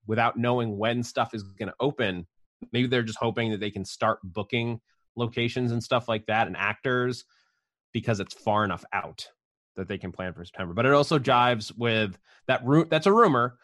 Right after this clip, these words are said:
but it also jives with some of the other stuff that I've heard about, like, what productions are continuing on and what's being put on hold. Uh, so I think that's probably accurate. Uh, what do you got? Do you guys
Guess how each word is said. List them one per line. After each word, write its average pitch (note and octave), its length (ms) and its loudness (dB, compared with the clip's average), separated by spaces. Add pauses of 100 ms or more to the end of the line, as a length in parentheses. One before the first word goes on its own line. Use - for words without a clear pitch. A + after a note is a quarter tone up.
(220)
but C3 80 2
it C#3+ 80 6
also D#3 180 4
jives C#3 320 4
with C3 80 -2
some C3+ 400 2
of A#2+ 180 2
the B2 180 2
other A#2 380 2
stuff - 480 -2
that A2+ 140 0
I've G2+ 200 0
heard G2+ 720 -2 (500)
about, G2+ 520 0
like, F#2+ 240 -6 (100)
what G#2 540 -2
productions G2+ 720 -2
are G2+ 140 -4
continuing C#3 680 0
on D#3 240 4
and A#2+ 160 0
what's A#2 200 0
being A2 260 -2
put A2 160 -6
on G2+ 180 -4
hold. B2 460 2 (640)
Uh, G#2+ 260 2
so A#2+ 240 2
I A2+ 80 4
think B2 320 -2
that's B2 180 2 (300)
probably G#2+ 580 2
accurate. E2+ 440 -12 (560)
Uh, G2+ 240 0
what A#2 200 0
do C#3 60 4
you C3 60 2
got? C3+ 200 0
Do B2+ 100 -2
you C3 80 -2
guys C3+ 420 2